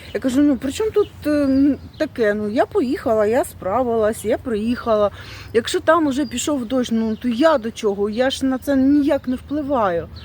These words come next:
Вона каже: "Та я не за те, я за те, що, е, ну, е, якось в тебе так виходить, що тобі щось потрібно,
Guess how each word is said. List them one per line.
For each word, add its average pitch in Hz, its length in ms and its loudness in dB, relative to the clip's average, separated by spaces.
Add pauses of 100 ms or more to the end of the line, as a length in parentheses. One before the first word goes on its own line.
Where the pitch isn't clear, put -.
(300)
Вона 240 100 -4
каже: 277 240 2
"Та 254 120 0
я 302 180 4
не 320 140 2
за 302 140 -2
те, 277 220 0
я 220 160 2
за 269 140 -2
те, 294 160 -4
що, 277 260 0 (400)
е, 226 340 4
ну, 285 340 2
е, 190 280 -4 (1200)
якось 330 300 2
в - 80 -12
тебе 311 260 0
так 294 240 -4
виходить, 311 440 0
що 269 160 -6
тобі 294 360 0
щось 285 240 -2
потрібно, 262 760 0